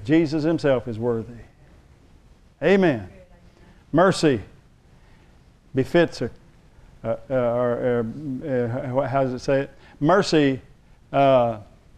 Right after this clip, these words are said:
i-, is better. It looks better on a king's head than a crown. Wow. I think about this a lot.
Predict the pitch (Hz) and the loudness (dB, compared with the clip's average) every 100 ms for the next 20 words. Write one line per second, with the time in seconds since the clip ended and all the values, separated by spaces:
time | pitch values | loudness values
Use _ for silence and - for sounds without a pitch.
0 | _ _ _ _ - 139 139 147 131 160 | _ _ _ _ -6 -4 2 0 2 2
1 | 165 147 156 151 160 156 151 131 - - | 2 2 0 2 4 4 4 0 -6 -2
2 | 160 139 151 147 131 117 - 147 120 107 | 0 2 0 0 -2 -4 -4 -4 -4 -10
3 | - - _ - - - _ - - - | -16 -20 _ -20 -20 -20 _ -20 -20 -20
4 | _ - - - - - _ _ 110 120 | _ -20 -20 -20 -20 -20 _ _ -6 -4
5 | 117 98 90 - - - - _ _ - | -4 -6 -14 -20 -20 -20 -20 _ _ -20
6 | - - - - - - - 127 143 127 | -20 -20 -20 -20 -20 -18 -14 -6 -4 -2
7 | 127 - 123 - 120 117 110 | -2 -2 -8 -6 -4 -4 -6